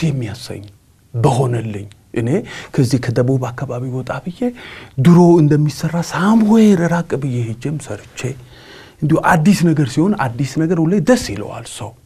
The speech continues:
ያ ይሁንልን፣ እንዲሁንልን። ያ ማለት ግን ክልል ሲሆን ያ ደስታ ይጠፋል ማለት አይደለም።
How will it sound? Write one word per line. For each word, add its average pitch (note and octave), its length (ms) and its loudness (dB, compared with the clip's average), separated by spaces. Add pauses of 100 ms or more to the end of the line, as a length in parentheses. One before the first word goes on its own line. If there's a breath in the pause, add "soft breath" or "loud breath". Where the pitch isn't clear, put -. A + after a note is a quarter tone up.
(380)
ያ C#3 140 6
ይሁንልን፣ A#2+ 540 4 (400)
እንዲሁንልን። G#2+ 640 0 (340 loud breath)
ያ E3 260 6
ማለት G3+ 360 2
ግን E4+ 180 4 (520 loud breath)
ክልል C#3+ 440 0 (340)
ሲሆን D3+ 400 -2 (880 soft breath)
ያ A#2+ 180 4
ደስታ A2 300 -8
ይጠፋል G2+ 420 -8
ማለት G#2 320 -12
አይደለም። - 340 -20